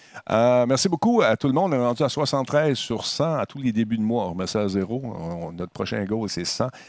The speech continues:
Euh, merci à Doc Weaver. C'est la dernière personne qui a fait un petit tour dans le train. Euh, profitez,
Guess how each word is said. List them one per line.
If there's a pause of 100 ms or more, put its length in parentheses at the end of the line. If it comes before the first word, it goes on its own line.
(260)
Euh,
merci
à
Doc
Weaver.
C'est
la
dernière
personne
qui
a
fait
un
petit
tour
dans
le
train. (440)
Euh,
profitez,